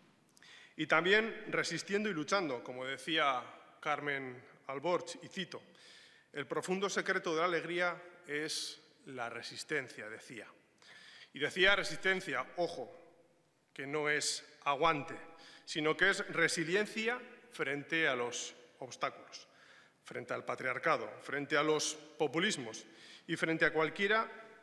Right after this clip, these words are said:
cualquiera que os niegue vuestros derechos. Aunque no pretendo aburriros, y menos a esta hora, con muchos datos, creo que es importante situar, situar esta cuestión en su contexto.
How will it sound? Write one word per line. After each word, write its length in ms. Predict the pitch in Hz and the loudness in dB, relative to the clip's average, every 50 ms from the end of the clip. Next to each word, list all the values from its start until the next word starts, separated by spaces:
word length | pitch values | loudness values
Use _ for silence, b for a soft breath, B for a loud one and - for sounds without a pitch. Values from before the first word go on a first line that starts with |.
| - - - _ _ _ _ _ _ _ | -20 -20 -20 _ _ _ _ _ _ _
cualquiera 580 | - - 131 135 131 131 160 170 180 196 214 208 - - - - | -10 -8 -8 -8 -6 -4 -2 -2 -2 -2 -4 -8 -10 -16 -16 -10
que 120 | - 143 | -6 -6
os 140 | 139 131 131 | -6 -4 -4
niegue 640 | 147 147 160 170 156 175 185 190 - - - - - - | -4 -2 -2 0 0 0 -2 -2 -4 -8 -14 -18 -18 -16
vuestros 460 | 139 120 127 113 - - - 107 - | -12 -10 -10 -10 -10 -10 -10 -8 -6
derechos. 480 | 110 110 101 90 - - - - - - - _ _ _ _ _ _ _ _ _ _ _ _ _ _ _ - B B B B B B B B B B B | -4 -4 -4 -6 -8 -10 -10 -12 -14 -14 -18 _ _ _ _ _ _ _ _ _ _ _ _ _ _ _ -20 B B B B B B B B B B B
Aunque 400 | - 151 160 - 165 160 156 156 | -4 -2 2 4 4 6 6 4
no 440 | 156 175 196 202 202 208 202 196 196 | 4 4 2 4 4 2 2 2 2
pretendo 480 | - 175 170 - 202 190 185 175 151 143 | 2 2 4 4 2 2 2 2 2 2
aburriros, 520 | 139 143 151 156 165 185 175 160 147 - | 2 0 0 2 2 4 4 4 0 -2
y 40 | 147 | -2
menos 240 | 151 165 165 156 156 | -2 -2 -2 0 0
a 60 | 170 | -2
esta 180 | 156 - - 160 | -2 0 0 2
hora, 260 | 175 175 151 131 131 | 4 4 4 2 2
con 160 | - 151 139 | 2 0 0
muchos 440 | 143 160 196 214 - 160 151 147 - | 0 0 -2 -2 -2 -2 -2 0 4
datos, 440 | 170 180 180 180 151 147 165 - - - | 4 4 4 2 0 -2 -2 -4 -6 -6
creo 180 | - 156 165 160 | -2 -2 0 0
que 60 | 175 | 0
es 80 | 165 185 | 2 0
importante 560 | 185 165 165 160 156 165 175 170 170 180 160 | 2 2 2 2 4 4 2 2 2 2 0
situar, 460 | - 170 - 170 160 165 170 165 - - - - B B B B B B B B B B B B B | 0 -2 -2 2 4 6 6 4 2 -4 -10 -12 B B B B B B B B B B B B B
situar 320 | - - 160 135 151 160 160 | -12 -10 -6 -2 -2 0 0
esta 180 | 165 165 175 | 0 0 0
cuestión 520 | 143 156 147 - - 156 156 156 151 151 143 156 - - | 0 0 -2 -4 -2 -2 -2 0 -2 -4 -6 -10 -14 -10
en 180 | - 151 147 143 | -8 -8 -6 -6
su 440 | - - - 147 139 135 131 127 - | -6 -6 -6 -8 -8 -10 -10 -12 -10
contexto. 540 | - 127 120 113 - - - - - - | -10 -10 -10 -10 -12 -12 -12 -12 -12 -14